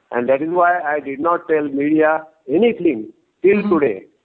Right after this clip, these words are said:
Speaker 1: This is first time I have talked to you, some part of that. But there are so many other p-, p-, things which we have gone through, and how people have ignored our job, which, on the contrary, they should have given the most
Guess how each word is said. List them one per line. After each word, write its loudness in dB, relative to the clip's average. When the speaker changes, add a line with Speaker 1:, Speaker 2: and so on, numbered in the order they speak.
Speaker 1:
This -4
is -4
first 2
time 4
I 4
have 0
talked -6
to -8
you, -6
some 0
part 0
of -8
that. -6
But -8
there 0
are 0
so 2
many 4
other 0
p-, -8
p-, -14
things -6
which 0
we -2
have 0
gone 0
through, -6
and 0
how 0
people -6
have -2
ignored 0
our -2
job, -2
which, 0
on 0
the 2
contrary, 0
they 0
should 0
have 2
given 2
the 2
most 2